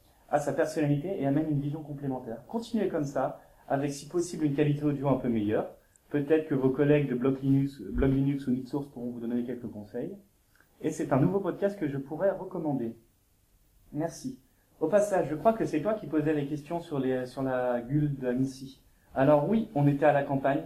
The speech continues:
à Gruffy, mais on est en train de déménager sur Métais dans l'agglo d'Annecy. Bon, pour l'instant, on est dans une phase de transition, mais il y a toujours des réunions. Si tu es intéressé, envoie-nous un mail.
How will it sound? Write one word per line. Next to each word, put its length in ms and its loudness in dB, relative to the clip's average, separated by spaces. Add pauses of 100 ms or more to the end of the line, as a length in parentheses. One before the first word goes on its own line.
à 80 0
Gruffy, 480 -6 (120)
mais 100 6
on 60 6
est 40 6
en 100 8
train 160 0
de 80 4
déménager 460 2
sur 180 -6
Métais 320 2
dans 100 2
l'agglo 260 2
d'Annecy. 400 0 (360)
Bon, 120 4
pour 180 2
l'instant, 340 2
on 40 2
est 60 4
dans 140 4
une 160 2
phase 160 0
de 60 -2
transition, 560 -6 (340)
mais 80 4
il 80 4
y 40 4
a 60 2
toujours 220 -6
des 120 0
réunions. 380 0
Si 140 -18
tu 160 -10
es 20 0
intéressé, 600 -4
envoie-nous 440 -2
un 80 -6
mail. 300 -6